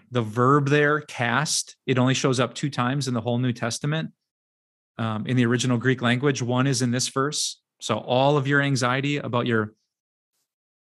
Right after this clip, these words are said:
the battery of your minivan or about your kid's salvation, like,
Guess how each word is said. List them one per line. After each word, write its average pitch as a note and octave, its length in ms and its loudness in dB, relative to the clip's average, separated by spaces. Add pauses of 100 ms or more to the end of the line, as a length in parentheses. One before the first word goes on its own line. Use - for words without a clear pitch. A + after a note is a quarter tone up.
(200)
the A#2+ 140 -4
battery A#2+ 400 2
of A#2+ 80 -2
your B2 80 2
minivan C3+ 680 0 (340)
or A#2 100 0
about A#2 220 0
your A2+ 120 -2
kid's A#2+ 300 0
salvation, B2 680 0 (480)
like, G#2+ 300 -4